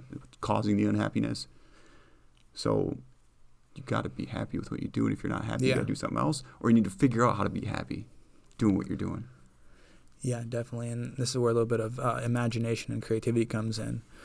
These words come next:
Speaker 2: because, like I said, there could be a set of circumstances, and there's a pessimistic and optimistic perspective. And I think one of the, the things that a lot of people do that f-, find that happiness and find that fulfillment is they're able to look at it from a perspective that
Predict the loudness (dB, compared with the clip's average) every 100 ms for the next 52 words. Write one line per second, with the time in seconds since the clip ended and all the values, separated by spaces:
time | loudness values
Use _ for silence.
0 | -20 -8 -8 -4 -4 -4 -4 -6 -2 0
1 | 0 -2 0 0 0 -2 4 4 4 2
2 | 2 0 -2 -6 -4 -4 -4 -6 -6 -6
3 | -8 -2 -2 0 -4 -4 -6 -6 -6 -6
4 | -2 -2 -2 -4 -6 -8 -4 -4 -4 -4
5 | -6 -12 -20 -20 -20 -12 -6 -6 -6 -8
6 | -8 -6 -4 -6 -8 -20 _ -10 -4 -4
7 | -2 -4 -4 -2 -2 -2 -4 -8 -6 -6
8 | -6 -4 2 4 4 0 -6 -6 -2 2
9 | 2 2 -2 -4 -6 -6 -6 -2 2 2
10 | -2 -6 0 2 2 0 -12 -20 -20 -16
11 | -6 -2 0 0 0 -4 -4 -4 -2 -2
12 | 0 0 0 -6 -4 -4 -4 -4 -6 -2
13 | 0 0 -2 -2 0 -2